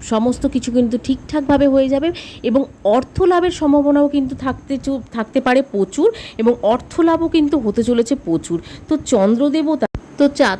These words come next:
তার সাথে চন্দ্রদেবতার আশীর্বাদ পেতে ভগবান শিবকে কাঁচা দুধ দিয়ে অভিষেক করুন। আপনাদের দুটি রাশির জাতক জাতিকাদের ক্ষেত্রেই কিন্তু একই প্রতিকার রয়েছে। যেমন বৃশ্চিক রাশির ক্ষেত্রেও কিন্তু ভগবান শিবকে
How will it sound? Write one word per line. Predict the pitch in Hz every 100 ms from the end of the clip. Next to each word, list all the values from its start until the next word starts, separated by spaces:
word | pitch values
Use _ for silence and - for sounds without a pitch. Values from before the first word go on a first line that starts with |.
| -
তার | 196 220
সাথে | - 294 277 240
চন্দ্রদেবতার | - 185 214 254 269 285 294 311 269
আশীর্বাদ | 185 208 285 262 302 294 -
পেতে | 254 254 302 - - - 226
ভগবান | 214 226 233 262 294
শিবকে | 294 - 294 - - 220 220
কাঁচা | 208 202 269 269
দুধ | 214 233 247
দিয়ে | 247 302
অভিষেক | 226 180 202 254 247
করুন। | 175 160 165 165 - - -
আপনাদের | - 240 294 294 285 214
দুটি | 233 320 294
রাশির | 190 202 302
জাতক | 262 247
জাতিকাদের | 254 269 269 269 269
ক্ষেত্রেই | - 214 226 254
কিন্তু | 269 254 - - -
একই | 220 226 226 320
প্রতিকার | 339 214 208 208 202
রয়েছে। | 196 196 196 - 403 - - -
যেমন | 233 254
বৃশ্চিক | 226 220 - 285
রাশির | 294 285 294
ক্ষেত্রেও | 285 294 285 285
কিন্তু | 277 262 269
ভগবান | 247 226 233 233
শিবকে | - 269 - 302